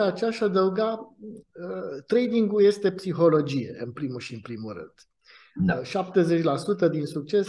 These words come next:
Speaker 1: e dat de psihologie. Deci putem spune că tradingul e psihologie. Și nu numai tradingul, și multe alte aspecte din viața noastră sunt psihologie.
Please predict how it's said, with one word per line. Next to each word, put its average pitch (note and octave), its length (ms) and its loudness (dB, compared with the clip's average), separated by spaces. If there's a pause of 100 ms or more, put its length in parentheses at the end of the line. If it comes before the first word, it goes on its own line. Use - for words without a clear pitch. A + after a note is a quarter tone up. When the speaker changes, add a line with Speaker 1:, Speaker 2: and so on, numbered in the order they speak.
(160)
Speaker 1:
e D#3 80 0
dat E3+ 240 4
de D#3+ 120 4
psihologie. C#3 600 -4
Deci C3+ 340 -8
putem F3+ 280 0
spune F3+ 280 0
că D#3+ 140 -2
tradingul D3 440 0
e C3+ 100 0
psihologie. C3 600 -4
Și G3+ 180 -8
nu C#4 120 -2
numai F3 260 0
tradingul, B2+ 600 -6 (200)
și - 180 -4
multe A3+ 360 0
alte D3 280 0
aspecte C3+ 880 -4
din C3+ 140 -4
viața C#3 360 -4
noastră C3 300 -8
sunt C3+ 220 -10
psihologie. A#2+ 680 -8